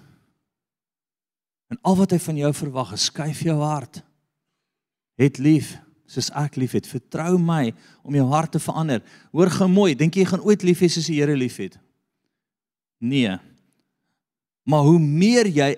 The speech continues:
in liefde kan groei en hom toelaat om jou hart te verander, hoe meer kan hy aan jou toevertrou. Ek dink aan die goed wat die Here ons mee toevertrou, dan sê ek soos, "Here,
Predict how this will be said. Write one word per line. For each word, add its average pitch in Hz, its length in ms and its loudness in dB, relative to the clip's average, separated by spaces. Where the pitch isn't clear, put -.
in 180 140 2
liefde 135 500 0
kan 147 220 -2
groei 160 640 -2
en 151 100 -2
hom 151 120 -4
toelaat 180 300 -6
om 170 140 -2
jou 135 100 0
hart 156 220 -2
te 147 80 -6
verander, 147 340 -4
hoe 123 80 2
meer 147 240 0
kan 143 140 -4
hy 135 100 0
aan 127 120 0
jou 123 160 -2
toevertrou. 113 480 -10
Ek 175 160 2
dink 196 160 6
aan 196 80 4
die 180 80 2
goed 185 160 2
wat 180 80 4
die 160 80 6
Here 165 100 4
ons 170 140 0
mee 170 140 -4
toevertrou, 160 420 0
dan 127 120 0
sê 143 120 -2
ek 143 80 -4
soos, 147 180 -4
"Here, 165 300 2